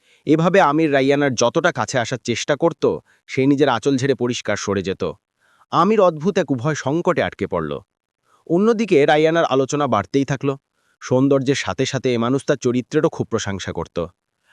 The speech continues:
আমি ক্রমাগত দ্বিধা দ্বন্দ্বে ডুবে থাকত। তার চিন্তা ছিল যে অবশেষে রাইয়ানা কেন তার সালামের জবাব দেয় না।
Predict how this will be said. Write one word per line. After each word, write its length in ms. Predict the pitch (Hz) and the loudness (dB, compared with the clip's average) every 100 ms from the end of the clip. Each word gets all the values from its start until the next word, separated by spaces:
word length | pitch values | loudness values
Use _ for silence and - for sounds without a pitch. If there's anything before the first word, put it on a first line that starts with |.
| _ | _
আমি 280 | - 160 220 | -2 0 0
ক্রমাগত 480 | - 185 196 202 202 | 2 2 2 2 2
দ্বিধা 280 | 160 165 202 | 0 0 2
দ্বন্দ্বে 380 | 151 185 202 | 2 2 2
ডুবে 220 | 180 127 107 | 2 2 -2
থাকত। 420 | 98 - - 76 - _ _ _ - | -6 -10 -8 -8 -10 _ _ _ -2
তার 100 | 170 | -2
চিন্তা 380 | - 131 135 151 | 0 0 2 0
ছিল 240 | - 170 | 0 0
যে 360 | 135 139 98 107 _ _ - | 2 0 0 -6 _ _ 0
অবশেষে 480 | 143 185 214 196 | 2 2 0 0
রাইয়ানা 380 | 202 143 160 180 175 | 2 4 2 0 0
কেন 260 | 147 151 190 | 0 0 0
তার 120 | 190 | -2
সালামের 380 | 165 156 151 139 | 0 2 2 2
জবাব 280 | 120 110 | 2 0
দেয় 180 | 90 87 | -2 -6
না। 220 | 78 64 | -8 -12